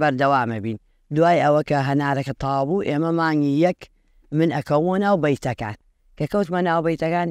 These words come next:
ئیشم چییە؟ تۆ لە ناو فنیلە دانیم. هەتا تەقریبەن بڵێن مانگی یەک و دوو من ئەمە ئیشمە، لە دوای مانگی سێ ئیتر سێ و چوار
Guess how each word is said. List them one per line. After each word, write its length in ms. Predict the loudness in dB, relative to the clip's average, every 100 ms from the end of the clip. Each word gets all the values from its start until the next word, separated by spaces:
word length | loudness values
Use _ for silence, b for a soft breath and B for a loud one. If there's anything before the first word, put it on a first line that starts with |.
| -4
ئیشم 300 | -6 -4 -6
چییە؟ 280 | -2 -2 -4 _ -2
تۆ 100 | 0 2
لە 80 | 0 -2
ناو 120 | -2
فنیلە 440 | -2 -2 0 -2
دانیم. 400 | -2 -4 -4 -8 -12 _ _ _ -6
هەتا 360 | -6 -2 0 0 -2
تەقریبەن 560 | -4 0 0 0 0 0
بڵێن 260 | -2 -2 -2 0
مانگی 320 | 0 0 2 2
یەک 180 | 0 -2
و 80 | -4 -4 -4
دوو 360 | -2 0 -2 -6 _ _ _
من 180 | 0 2 0 -4 -8
ئەمە 240 | -2 0 0
ئیشمە، 540 | 0 -2 -4 -4 -2 -2 -6 _ _ _ -6
لە 120 | -4
دوای 220 | 0 0 2
مانگی 400 | 0 0 -2 -2
سێ 260 | -2 0 0
ئیتر 300 | -2 -2 -2 -4 -10 _ -4
سێ 160 | 0 0
و 60 |
چوار 360 | 0 0 0